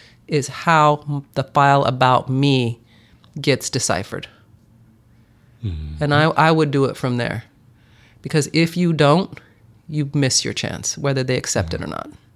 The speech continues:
Speaker 2: Right. I, I agree. And that's why I've been taking my time with it. 'Cause I really wanna be in alignment, like I said. And it's one of those things where it's like, even though that, the fear of, like, "Oh,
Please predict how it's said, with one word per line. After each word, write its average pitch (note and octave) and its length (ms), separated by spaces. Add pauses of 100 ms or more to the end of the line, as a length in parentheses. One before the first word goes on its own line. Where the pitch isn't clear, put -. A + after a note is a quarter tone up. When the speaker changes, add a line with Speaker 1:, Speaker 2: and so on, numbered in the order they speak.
(320)
Speaker 2:
Right. F2+ 220 (600)
I, D3 60
I C#3 240
agree. F#2+ 320 (360)
And A2 520 (380)
that's A2 400
why G#2+ 360
I've F#2 240 (440)
been G#2 140
taking G#2 300
my - 80
time - 320
with - 140
it. - 60 (760)
'Cause G2 180
I G2 200
really G#2 300
wanna G2 220
be G2 140
in F#2+ 60
alignment, F#2 380
like F2+ 160
I G2 40
said. F#2 340 (400)
And B2 80
it's A#2 200
one D3 140
of C#3 80
those A#2 140
things A#2 300
where G#2+ 160
it's G2 160
like, G2 220 (1120)
even C3 360
though A#2+ 240
that, G2+ 320 (680)
the - 80
fear A#2 280
of, F#2+ 120
like, - 160
"Oh, G#2 120